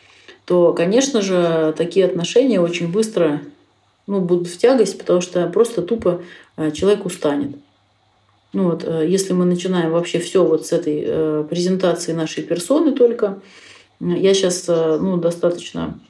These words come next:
м, можно сказать, непрофессионально говорю по поводу персоны, потому что,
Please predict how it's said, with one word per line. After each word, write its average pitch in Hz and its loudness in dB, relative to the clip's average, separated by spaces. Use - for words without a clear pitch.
м, 175 -10
можно 170 -2
сказать, 160 -6
непрофессионально 185 0
говорю 156 2
по 156 -4
поводу 165 -2
персоны, 285 2
потому 196 -2
что, 180 -2